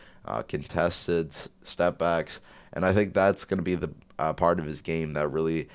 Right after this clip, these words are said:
helps him take that next leap. I'm just expecting big things out of both these guys. I think Nikola Jokic is gonna be an M V P candidate,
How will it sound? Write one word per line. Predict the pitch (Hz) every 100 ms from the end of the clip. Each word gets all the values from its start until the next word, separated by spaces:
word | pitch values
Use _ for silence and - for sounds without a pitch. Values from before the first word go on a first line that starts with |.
| -
helps | 85 82 -
him | 78
take | 90 82
that | 87 80
next | 78 - -
leap. | 76 78 - - - -
I'm | 87
just | 87 98
expecting | - - 82 - 87
big | 85 82
things | 92 85
out | 76
of | 76
both | 76 82
these | 87 85 -
guys. | 82 85 -
I |
think | 82 87 80
Nikola | 78 90 90
Jokic | 76 82 - 82
is | 85
gonna | - 85
be | 76 80
an | 71
M | - 82
V | 87 82
P | - 87
candidate, | - 76 71 82 80 85 -